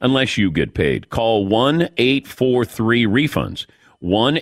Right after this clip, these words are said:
eight four three refunds, or go to innovation refunds dot com. That's innovation refunds dot com. Good luck. Thanks for listening to the Dan Patrick Show podcast. Be sure to catch us live every weekday morning, nine until noon Eastern, six to nine Pacific on Fox Sports Radio.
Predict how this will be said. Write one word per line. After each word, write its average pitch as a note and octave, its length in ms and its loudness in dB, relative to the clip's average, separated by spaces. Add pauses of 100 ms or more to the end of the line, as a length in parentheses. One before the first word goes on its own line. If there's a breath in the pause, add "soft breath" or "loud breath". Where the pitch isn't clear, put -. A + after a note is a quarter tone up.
eight C#3 260 0
four C3 240 0
three A2+ 300 0
refunds, A#2 500 0
or A2 60 0
go A2 140 2
to A2 140 -2
innovation E3+ 540 0
refunds C3+ 420 0
dot A#2 240 0
com. B1+ 380 -2
That's D2 220 -8
innovation G2 840 -2
refunds B2 420 0
dot A#2 220 0
com. C3 240 0
Good D3+ 160 0
luck. E3+ 320 -2 (460)
Thanks A3+ 220 0
for G3 120 -2
listening E3 380 2
to C#3 100 -2
the A#2+ 60 0
Dan C3+ 200 0
Patrick D#3 400 0
Show C#3 240 2
podcast. E3+ 720 0
Be A2 100 0
sure B2 140 0
to A2 80 2
catch B2 300 0
us E3+ 280 0
live C3 380 2
every C3+ 200 2
weekday B2+ 360 2
morning, C3+ 340 2
nine G2+ 220 2
until G#2+ 280 2
noon G#2 240 2
Eastern, D#3 480 0
six - 260 -4
to D#2+ 100 -2
nine E2+ 240 2
Pacific C3 580 -2
on A2+ 160 -4
Fox - 280 -2
Sports A2+ 320 -2
Radio. B2 440 2